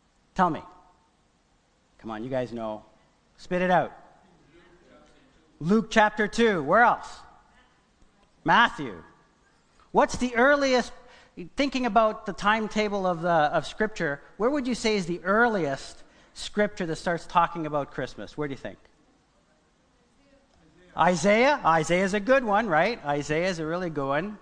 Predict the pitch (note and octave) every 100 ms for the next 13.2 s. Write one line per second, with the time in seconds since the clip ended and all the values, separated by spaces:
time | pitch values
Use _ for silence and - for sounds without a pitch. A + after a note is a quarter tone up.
0 | - D3+ - C#3+ E3 D3+ D3+ D3+ D#3 D#3
1 | - F3 G3 A#3 C3+ - - - _ _
2 | _ _ _ _ E3+ E3 - _ _ _
3 | _ _ _ _ - - F3+ G#3 A#3+ A#3+
4 | A#3+ A#3+ A#3+ A#3 A#3 A#3+ B3+ B3 A#3+ A#3
5 | A3+ A3 G3+ G#3 G#3 G3 F#3+ F3 E3 A#3
6 | C4+ D#4 G#4+ - C4 A#3 - A#3+ A3+ A3
7 | G#3+ G3+ G#3 G#3 F#3 C3+ - - - -
8 | G#3 F#3 - - - - A3+ E4+ D#4+ D4
9 | C#4 B3 A3+ B3 C#4+ - A#3+ A#3 C4 C4+
10 | E4 D4 G3+ B2 G#2 - - - - _
11 | _ _ _ _ _ B3+ B3 B3 C#4 D4
12 | D4 C#4 - - - - A#3+ B3+ - -
13 | C#3+ G#2